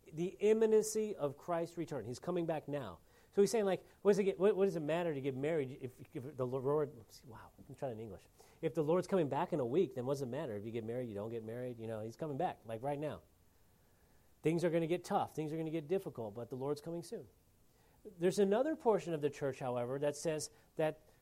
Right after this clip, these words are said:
there, there is no rapture. God's not coming back. The time is short, is speaking of looking at Fox News, C N N. Things are difficult. Difficult times are coming.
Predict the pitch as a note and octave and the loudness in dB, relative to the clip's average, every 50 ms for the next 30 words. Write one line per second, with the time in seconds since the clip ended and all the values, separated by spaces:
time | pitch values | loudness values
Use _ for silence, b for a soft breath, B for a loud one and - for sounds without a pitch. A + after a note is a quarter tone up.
0 | b b - D#3+ D#3+ D#3 D#3+ F#3+ F3 D#3 D#3+ E3 G3 G#3+ F3 G#3+ G#3+ G#3 G3+ F3+ | b b 2 4 6 6 4 2 2 2 2 4 4 4 4 2 0 2 2 2
1 | F3+ F3 F3 F3 - - F3+ D#3 D3 D3 C#3 - F3 F3 F#3 - - G3 F#3+ F#3 | 2 2 2 0 -2 -4 -4 -2 0 0 0 0 0 0 0 0 -2 -2 -2 0
2 | E3 D#3+ D#3 D3+ D3+ E3 D3+ - - E3+ F3 F3 F3 E3 - - - E3 D#3+ D3+ | 0 0 0 0 0 -4 -4 -4 -4 -6 -4 -2 -2 -4 -4 -2 -2 -2 0 0
3 | C#3+ - - - F3 F3 F3 F3 E3 D#3 D3+ D3 D3 C#3 C3+ - C3+ C#3 D3 D#3 | -2 -4 -2 0 0 0 0 0 -4 -2 0 0 0 -2 -4 -6 -6 -2 -2 -2
4 | D3+ E3 D#3 D3 C#3+ C#3+ - - D3 D3 D3 - - - D3 C#3+ C#3+ C#3+ C#3+ C#3 | 0 -2 -2 -2 -2 -2 -2 -2 -2 -2 -2 -4 -8 -6 -4 -2 -2 -2 -4 -8
5 | - D3+ D3 D3 D3 C#3+ C3+ C3+ C3+ C#3 C3+ C3+ C3+ D3 D3+ C#3+ C3 C#3+ B2+ A#2 | -8 -6 -2 0 0 0 0 -2 -2 -2 -2 -4 -4 -4 -4 -4 -4 -6 -4 -4
6 | D3 C#3 - C#3 - D3 C#3 C3+ B2 C#3 D3 D3 - - D#3 D3+ D3 - D3 C#3 | -6 -6 -6 -8 -4 -4 -4 -2 -2 -2 -4 -4 -4 -4 -6 -6 -6 -6 -8 -8
7 | C#3 B2+ C3+ C3 - - E3 D3 B2+ A2 F#2 | -6 -6 -6 -6 -6 -6 -6 -6 -6 -8 -8